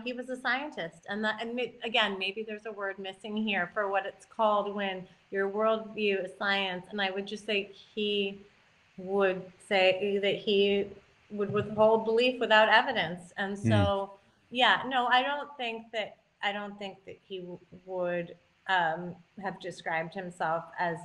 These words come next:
Speaker 1: being an atheist in the sense of having total conviction that there was no God, but
Speaker 2: Yeah.
Speaker 1: just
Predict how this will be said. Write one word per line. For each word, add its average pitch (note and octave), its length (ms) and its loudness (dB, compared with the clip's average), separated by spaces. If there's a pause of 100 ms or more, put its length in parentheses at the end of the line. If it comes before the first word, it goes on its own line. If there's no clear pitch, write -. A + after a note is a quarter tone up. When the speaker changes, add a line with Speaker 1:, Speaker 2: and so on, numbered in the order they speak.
Speaker 1:
being D#3+ 560 -8 (1160)
an F#3+ 100 -2
atheist F3+ 360 -2
in F3+ 140 0
the E3+ 100 2
sense E3+ 240 -2
of F3+ 160 -2
having E3+ 320 0
total G3 500 2
conviction F3+ 680 -2
that E3 140 -4
there E3 120 0
was D#3+ 200 -2
no D#3+ 360 -2 (460)
God, A3 300 6
but C#3 100 4
Speaker 2:
Yeah. A#2+ 100 8
Speaker 1:
just - 160 -8